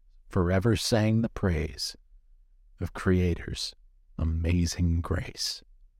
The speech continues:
And so the smallest, most wretched creature in all the world may be a child of God if their hope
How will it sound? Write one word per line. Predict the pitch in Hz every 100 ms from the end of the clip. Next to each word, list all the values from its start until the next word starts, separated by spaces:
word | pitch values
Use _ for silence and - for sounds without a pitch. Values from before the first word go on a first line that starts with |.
| _ _ - - - _ _ - _ _ _ _ _ -
And | 76 -
so | - - 117 127 139 139
the | 98
smallest, | 87 - - 110 110 117 123 120 - - - _ -
most | 101 95 92 -
wretched | 143 156 170 - 151 -
creature | - 135 - - - - _ _ _ _ _ _ _ _
in | - 87
all | 95 127 135 131 123
the | 131 110
world | 101 95 98 101 -
may | 90 90 95
be | - 82 - - - _ _ _ _ _ _ _ _ _ _ -
a | 90
child | - - 107 107 117
of | 113 -
God | 87 85 78
if | - -
their | 90
hope | 87 - 107 73 -